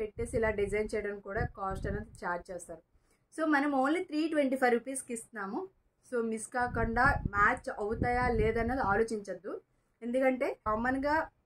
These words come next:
మ్, దేనికన్నా యూజ్ అయిపోతాయండి ఈ బ్లౌజెస్ అనేవి. So లేట్ చేయకుండా కావాలన్న వాళ్ళు తొందరగా బుక్ చేసుకోండి. Already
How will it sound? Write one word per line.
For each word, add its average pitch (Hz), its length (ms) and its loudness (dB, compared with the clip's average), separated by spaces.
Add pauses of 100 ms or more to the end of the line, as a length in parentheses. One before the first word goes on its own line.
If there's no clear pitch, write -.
మ్, 196 480 -10 (560)
దేనికన్నా 240 440 0 (100)
యూజ్ 202 200 -4
అయిపోతాయండి 170 560 -10
ఈ 165 140 -14
బ్లౌజెస్ 160 360 -12
అనేవి. 160 240 -20 (420)
So 277 80 2 (440)
లేట్ 285 280 6
చేయకుండా 269 480 -2 (200)
కావాలన్న 247 480 4
వాళ్ళు 247 200 -2
తొందరగా 220 420 2
బుక్ 202 200 -8
చేసుకోండి. 233 440 -2 (180)
Already 220 280 0